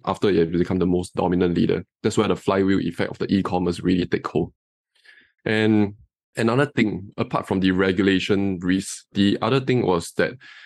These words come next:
as covid started to ease off, the amount of users who are on Garena also start to falter, right? They spend a bit less money. As of the latest quarter, they have shown signs of recovery. So it sort of have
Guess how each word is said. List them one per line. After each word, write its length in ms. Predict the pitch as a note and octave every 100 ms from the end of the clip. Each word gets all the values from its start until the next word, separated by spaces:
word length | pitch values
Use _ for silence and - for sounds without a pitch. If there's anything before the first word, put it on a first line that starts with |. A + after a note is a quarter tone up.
| -
as 240 | G2+ G2
covid 440 | - - A2+ C3+ -
started 420 | - F#2 - F#2+
to 180 | - G2
ease 220 | F#2 -
off, 320 | F2+ D#2+ - _ _
the 160 | F#2+ F2+
amount 280 | G2+ A#2+ A#2+
of 120 | F#2
users 680 | F#2+ G2 F#2+ G#2 G#2 - - _ _ _ -
who 160 | F#2
are 200 | - F#2
on 300 | F2+ F#2 F2+ F2
Garena 540 | - F2+ F#2 G#2 F2+ A2 - _ _ _ _
also 320 | - F#2 G2
start 280 | F#2 - - -
to 200 | F2+ F2+ -
falter, 580 | - - E2+ E2+ E2 E2 - -
right? 180 | F#2 -
They 140 | - G2
spend 420 | - A2 G#2 G#2
a 80 | F2+
bit 160 | F#2+
less 280 | F#2 F#2 F#2
money. 340 | F#2 E2+ E2+ - _ - - - - _
As 160 | - G#2+
of 140 | A2
the 100 | A2+
latest 440 | G#2 A2 A#2 D3 -
quarter, 640 | G2 F#2+ G2+ G2 G2 - -
they 100 | F#2+
have 120 | F#2+
shown 220 | - A#2+
signs 380 | A#2+ G#2+ G2+ G#2
of 140 | F2
recovery. 460 | F2+ F2 F#2 F#2 A2+
So 220 | A#2+ G#2
it 140 | - F2+
sort 240 | - G#2+
of 160 | F#2 F2+
have 160 | E2+